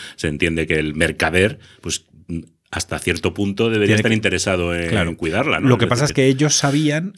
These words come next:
Speaker 2: eh, eh, que un porcentaje de ellos llegaría vivo. Y aquí viene lo de, lo de, eh, la explicación de este Fryer, ¿no? Del, del economista.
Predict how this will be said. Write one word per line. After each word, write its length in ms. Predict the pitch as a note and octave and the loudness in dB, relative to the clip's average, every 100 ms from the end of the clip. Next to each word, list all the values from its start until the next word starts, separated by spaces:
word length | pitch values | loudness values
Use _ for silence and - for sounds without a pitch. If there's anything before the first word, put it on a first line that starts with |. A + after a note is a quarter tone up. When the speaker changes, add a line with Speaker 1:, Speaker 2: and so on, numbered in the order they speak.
| - | -6
Speaker 2:
eh, 640 | A2+ G2+ G2 F#2+ F#2 F#2 _ - | -2 -2 -2 -2 -2 -4 _ -8
eh, 400 | A2 G2 F#2+ F#2 | -4 -2 -4 -2
que 120 | G2+ | -2
un 80 | G2+ | 0
porcentaje 400 | G#2+ A2 G#2 A2+ | 0 0 0 2
de 80 | A2 | 2
ellos 160 | A#2+ | 2
llegaría 340 | A#2+ G2+ G#2+ F#2+ | 2 2 2 2
vivo. 320 | G2+ F2+ - - - - | 0 -2 -8 -18 -20 -4
Y 80 | A2+ | -2
aquí 220 | F2 A#2+ | 0 0
viene 320 | A#2 D3 F#3+ | 2 4 4
lo 160 | A2 F#2 | 4 2
de, 540 | F2 E2+ E2+ E2 E2+ - | 0 -2 -2 -4 -6 -2
lo 240 | G#2 F#2+ | 0 2
de, 560 | F#2 F#2 F2+ F2+ F2+ F2 | 2 2 2 0 -2 -4
eh, 500 | F#2+ F#2 F#2 F2+ F2 - - - _ _ _ _ _ | -4 -2 -2 -4 -6 -12 -20 -20 _ _ _ _ _
la 140 | A2+ | 0
explicación 440 | G2+ - F#2+ G#2 F#2 | 0 2 0 2 0
de 60 | |
este 580 | F#2+ - F#2 F#2 F2 F#2+ | 0 -2 -2 -2 -4 -4
Fryer, 480 | F#2+ F#2+ G2 F#2+ F2 | -4 0 2 2 0
¿no? 140 | A#2 | 0
Del, 300 | A2 F#2 F2 | 0 -2 -2
del 180 | F2 F#2 | -4 -4
economista. 600 | F#2 F#2 F2+ G2+ - E2+ | -4 -4 -2 -2 -2 -6